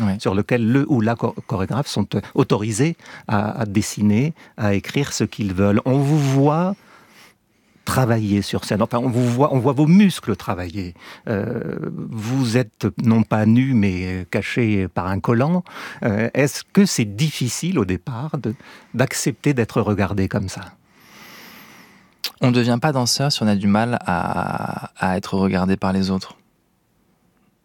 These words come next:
Speaker 1: Euh, je pense qu'on devient danseur parce qu'on aime, euh, être regardé par les autres aussi. On aime exister de cette manière. Donc, euh, c'est pas une problématique. Euh,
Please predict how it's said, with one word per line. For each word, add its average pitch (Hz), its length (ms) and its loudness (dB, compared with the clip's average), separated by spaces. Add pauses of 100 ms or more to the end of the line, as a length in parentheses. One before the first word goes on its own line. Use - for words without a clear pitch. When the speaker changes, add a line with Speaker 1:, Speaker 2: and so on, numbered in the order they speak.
(400)
Speaker 1:
Euh, 92 640 0
je 87 100 -2
pense 110 180 -2
qu'on - 120 -4
devient 98 320 2
danseur 98 320 -2
parce - 180 -4
qu'on 92 260 2
aime, 104 460 0 (200)
euh, 90 260 0
être 101 260 -2
regardé 92 400 -2
par 92 160 -2
les 98 160 2
autres 92 200 -4
aussi. - 240 -4 (540)
On 101 140 4
aime 95 160 4
exister 98 440 0
de - 40 -4
cette - 180 -4
manière. 92 440 -2 (580)
Donc, 113 300 2
euh, 104 480 2
c'est - 180 -2
pas 120 320 0
une 107 100 -2
problématique. - 840 -2 (720)
Euh, 90 800 2